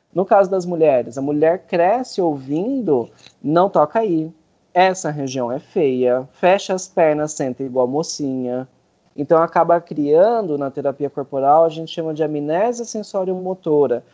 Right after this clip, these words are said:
que é uma amnésia da pelvis, tá? A mulher acaba desenvolvendo uma co-, uma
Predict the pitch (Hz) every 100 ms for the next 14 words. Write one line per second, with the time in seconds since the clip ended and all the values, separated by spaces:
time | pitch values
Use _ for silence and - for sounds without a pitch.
0 | _ _ 131 131 151 156 156 170 202 208
1 | 214 - _ 165 190 202 120 104 - -
2 | - _ _ _ - 120 135 147 143 143
3 | 156 165 170 175 175 160 160 175 175 165
4 | 170 190 190 190 185 - - 151 151